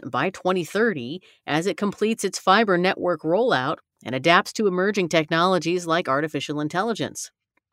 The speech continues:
B T currently employs roughly a hundred and thirty thousand staff globally and eighty thousand in the U K alone, with approximately thirty thousand of them being contractors. The company added that ten thousand of those laid off will be replaced by A I.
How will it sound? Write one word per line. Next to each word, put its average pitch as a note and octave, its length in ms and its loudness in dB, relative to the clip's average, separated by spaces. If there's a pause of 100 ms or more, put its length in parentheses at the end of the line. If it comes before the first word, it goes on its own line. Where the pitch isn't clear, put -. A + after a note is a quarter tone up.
(320)
B F#3+ 180 0
T G#3 280 0
currently F#3+ 440 2
employs E3 520 2
roughly F3+ 380 4
a D#3 60 4
hundred F3+ 280 2
and D#3 100 0
thirty F3 280 2
thousand E3 520 2
staff F3+ 420 4
globally E3+ 760 0 (100)
and C#3+ 160 -2
eighty G3+ 240 2
thousand F3 440 2
in F#3 120 2
the F#3+ 100 0
U E3 160 -4
K D#3 220 2
alone, D3+ 480 -2 (320)
with D#3 140 -2
approximately F3 680 4
thirty C#4 360 2
thousand D#3+ 360 2
of C#3+ 160 -2
them D3 220 -2
being D3+ 240 0
contractors. E3 880 0 (680)
The - 80 -4
company A#3+ 360 4
added G#3 420 4
that F#3+ 180 2
ten A#3 260 2
thousand G#3+ 380 2
of D#3+ 100 0
those E3 300 2
laid E3+ 260 2
off F3+ 320 0
will F3+ 160 0
be F3+ 140 -4
replaced G#3 580 -2
by F#3+ 160 2
A F3+ 180 2
I. F3 360 0